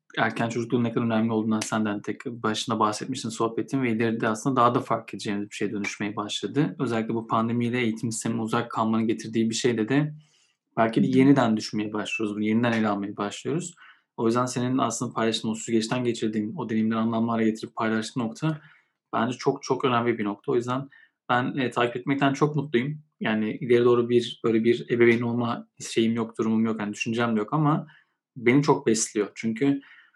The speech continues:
Speaker 1: buradan aldığım şeyleri ben kendimle kıyaslayıp ya da işte hayatımda farklı, yani yetişkinlerle çalıştığım zamanlarda da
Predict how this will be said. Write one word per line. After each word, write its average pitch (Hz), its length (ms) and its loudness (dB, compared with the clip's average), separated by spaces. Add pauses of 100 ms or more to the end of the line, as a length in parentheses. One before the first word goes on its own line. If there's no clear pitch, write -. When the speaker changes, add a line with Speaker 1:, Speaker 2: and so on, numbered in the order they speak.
(100)
Speaker 1:
buradan 131 240 4
aldığım 139 340 8
şeyleri 135 280 4
ben 127 180 0
kendimle 135 420 0
kıyaslayıp 135 560 -2
ya 113 100 0
da 120 40 4
işte 113 200 -2
hayatımda 120 440 0
farklı, - 360 0
yani 110 120 2
yetişkinlerle 120 460 -2
çalıştığım 117 360 -6
zamanlarda 110 480 2
da 175 240 -2